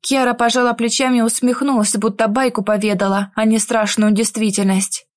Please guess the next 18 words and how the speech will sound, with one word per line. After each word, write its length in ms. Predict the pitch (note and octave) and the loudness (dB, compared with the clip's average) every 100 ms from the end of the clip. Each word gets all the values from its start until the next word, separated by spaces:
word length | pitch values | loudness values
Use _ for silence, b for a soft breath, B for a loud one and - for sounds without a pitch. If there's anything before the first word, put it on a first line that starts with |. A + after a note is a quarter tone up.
| _ | _
Право, 300 | - B3 A#3+ | -4 0 2
я 160 | A3 A3+ | 2 2
поразилась 560 | A3+ A#3 B3 C#4 A#3 - | 2 0 2 2 0 0
такому 380 | A3 G#3+ G#3 | -2 0 0
самообладанию. 960 | G#3+ A3+ G#3+ G#3 A3 A3 A3 G3 G3 G3 _ _ _ - | 0 0 0 2 0 2 2 2 2 -2 _ _ _ -2
Ну 160 | B3+ | 0
точно 380 | B3+ A#3+ - A3+ | 2 0 0 0
сестра 400 | G#3+ G#3+ A#3+ A#3+ | 0 0 0 -2
своего 340 | - A3 G#3 | 0 0 0
брата. 580 | G3+ G3+ G3 G3 G3 F#3+ _ _ _ _ _ _ _ _ - | 0 0 -2 0 -2 -4 _ _ _ _ _ _ _ _ -4
"А 160 | D4+ | -2
тебе 360 | D4+ C#4+ C4 D#4+ | 0 0 0 0
отведена 480 | A3+ A3+ B3 A3+ A3+ | 0 -2 0 0 0
главная 480 | B3 A#3+ A3+ A#3+ A#3 | 0 2 2 2 2
роль 160 | C4 | 2
на 80 | G#3+ | 0
этом 200 | G#3 G#3+ | 0 0
празднестве. 800 | G#3 G3+ G3+ G#3 - G#3 G#3 - | 0 0 0 0 0 -2 -4 -6